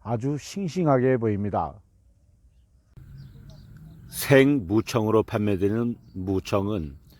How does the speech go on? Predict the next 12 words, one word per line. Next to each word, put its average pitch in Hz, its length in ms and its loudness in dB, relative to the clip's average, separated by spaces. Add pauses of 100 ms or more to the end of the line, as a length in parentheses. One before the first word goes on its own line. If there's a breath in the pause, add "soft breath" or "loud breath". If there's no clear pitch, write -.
(520 soft breath)
작업하기 101 560 0
전에 101 340 0
미리 101 380 -4
주문을 104 480 -2
하시면 92 540 -6 (520)
예약된 107 600 2
순서대로 98 760 0
작업을 92 460 -4
해서 104 480 -2 (500 soft breath)
발송을 117 480 0
해드리고 113 420 2
있습니다. 90 600 -4